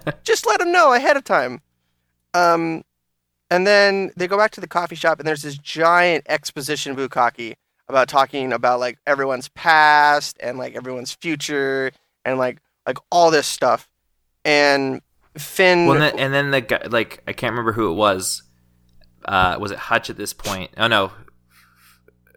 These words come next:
Speaker 1: Who the fuck? I don't, I can't, I can't keep these names straight.
Speaker 2: <laughs>
Speaker 1: But, like, he goes on this, like, shitty looking, like,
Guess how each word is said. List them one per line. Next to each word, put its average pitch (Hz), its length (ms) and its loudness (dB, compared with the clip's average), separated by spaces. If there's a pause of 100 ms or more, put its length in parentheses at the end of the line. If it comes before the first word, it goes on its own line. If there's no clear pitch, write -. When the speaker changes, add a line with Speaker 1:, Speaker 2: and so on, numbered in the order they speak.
(340)
Speaker 1:
Who 147 140 -8
the 156 100 -12
fuck? - 380 -12 (100)
I 131 160 -4
don't, 123 380 -4 (140)
I 107 100 -6
can't, 151 280 -6 (140)
I - 60 -6
can't - 340 -4 (720)
keep - 260 -8
these 110 220 -2
names 107 220 -2
straight. - 380 -6 (400)
Speaker 2:
<laughs> - 440 -4
Speaker 1:
But, 117 300 0 (600)
like, 127 440 -4
he 120 280 -10
goes 123 280 2
on 131 100 0
this, 127 200 -2
like, 110 140 2
shitty 113 520 -2
looking, 107 480 -2
like, 92 340 -4